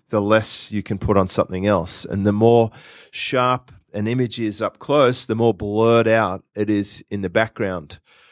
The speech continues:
And the, the le-, the more you leave to interpretation from others, the more risk that someone could paint a wrong picture.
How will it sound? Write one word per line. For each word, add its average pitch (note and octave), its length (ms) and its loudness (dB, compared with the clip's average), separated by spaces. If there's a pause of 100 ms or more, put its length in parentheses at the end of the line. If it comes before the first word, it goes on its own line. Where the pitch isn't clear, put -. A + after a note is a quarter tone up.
(400)
And G#2 340 -6 (140)
the, G#2 260 0
the G#2 200 0
le-, A2 280 2
the G#2 220 0
more A#2 240 4
you B2+ 140 4
leave G#2+ 240 4
to G#2+ 100 -6
interpretation G#2+ 800 -2
from F#2 220 -8
others, - 540 -4 (160)
the G2+ 100 0
more G#2 200 4
risk - 600 -2
that F#2+ 360 0
someone F#2+ 300 -2
could - 220 -6
paint F#2 280 -4
a F2+ 60 -4
wrong F2 240 0
picture. - 420 -4